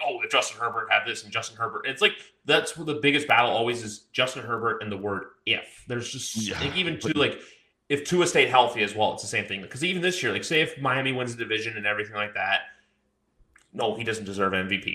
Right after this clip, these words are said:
Speaker 1: It's Tyreek Hill, especially if Tyreek Hill, I think, gets to, I would say, oh, not, like, around the eighteen hundred yards. If he gets to nineteen hundred or he's at, like, nineteen seventy-nine,
Speaker 2: Oh.
Speaker 1: I don't know what his exact number is.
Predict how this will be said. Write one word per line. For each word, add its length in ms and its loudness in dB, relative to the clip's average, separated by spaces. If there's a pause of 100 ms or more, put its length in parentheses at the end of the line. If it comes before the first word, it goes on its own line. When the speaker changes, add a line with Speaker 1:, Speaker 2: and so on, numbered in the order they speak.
(100)
Speaker 1:
It's 160 -8
Tyreek 320 4
Hill, 180 2
especially 420 4
if 80 6
Tyreek 280 6
Hill, 160 4
I 80 2
think, 200 0
gets 260 -2
to, 220 -4 (720)
I 60 6
would 160 2
say, 320 0
oh, 220 0
not, 320 2
like, 240 4
around 500 -2 (160)
the 480 -4
eighteen 300 0
hundred 240 -2
yards. 240 2
If 100 -6
he 140 -4
gets 240 0
to 100 -4
nineteen 420 0
hundred 360 0
or 160 0
he's 160 -2
at, 80 -2
like, 200 -4
nineteen 460 -2
seventy-nine, 720 -2 (380)
Speaker 2:
Oh. 40 4
Speaker 1:
I 60 4
don't 100 4
know 80 2
what 120 2
his 80 -2
exact 360 2
number 260 0
is. 400 -2